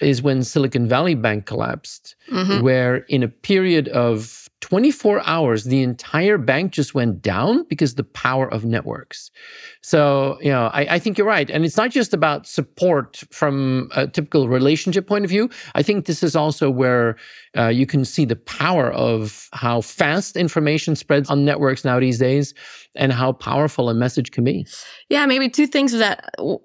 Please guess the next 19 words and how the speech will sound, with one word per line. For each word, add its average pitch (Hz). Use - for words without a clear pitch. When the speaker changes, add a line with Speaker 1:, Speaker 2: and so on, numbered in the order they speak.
Speaker 2:
one 254
thing 226
I 151
think 233
very 240
ironic, 196
because 220
indeed 202
Twitter 233
or 190
X, -
uh, 185
it's -
the 233
weekend 208
also 196
that 180
advertisers 180
just -